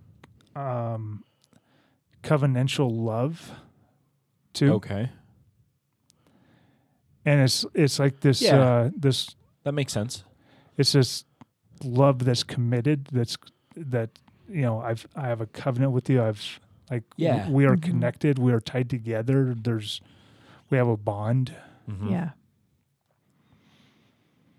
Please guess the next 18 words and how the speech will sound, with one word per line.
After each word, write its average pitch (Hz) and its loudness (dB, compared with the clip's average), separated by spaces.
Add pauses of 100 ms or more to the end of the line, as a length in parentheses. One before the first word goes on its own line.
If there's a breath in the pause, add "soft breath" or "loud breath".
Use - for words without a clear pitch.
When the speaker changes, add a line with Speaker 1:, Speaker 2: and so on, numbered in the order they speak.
(280 soft breath)
Speaker 2:
Yeah, 127 -4
that 127 -2
makes 131 -6
sense. 107 -10 (120)
Okay. 131 0 (1300 loud breath)
Speaker 1:
The - 0
first 196 6
time 143 4
the 123 0
word 127 2
is 117 -2
used, 120 -2
by 113 -2
the 117 0
way, 113 0
is 113 -2
in 113 -2
Genesis, 120 0